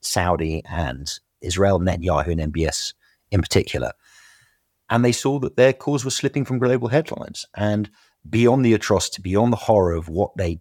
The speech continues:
did, in that sense, it's been strategically very successful what they've done. Everyone's talking about Gaza again.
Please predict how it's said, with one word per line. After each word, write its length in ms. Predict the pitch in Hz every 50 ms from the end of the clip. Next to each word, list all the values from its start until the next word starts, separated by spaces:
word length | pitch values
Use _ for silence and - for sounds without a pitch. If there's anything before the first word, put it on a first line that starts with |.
| _
did, 320 | - 98 78 65 82 - _ _ _ _ _ _ _ _ _ _
in 180 | - 107 101 92
that 220 | 92 110 117 -
sense, 340 | - - 131 139 151 143 -
it's 140 | 98 78 85
been 160 | - 98 92
strategically 540 | - - - - - 90 78 80 - 87 80
very 200 | 69 76 73 73
successful 500 | - - - - - 69 - - - 135
what 120 | - -
they've 140 | - - _
done. 120 | _ _ _ _ _ - -
Everyone's 380 | 123 104 104 92 87 87 -
talking 240 | - 92 80 78 85
about 220 | 73 71 71 -
Gaza 340 | - 78 69 71 - - 67
again. 280 | 67 - - 73 73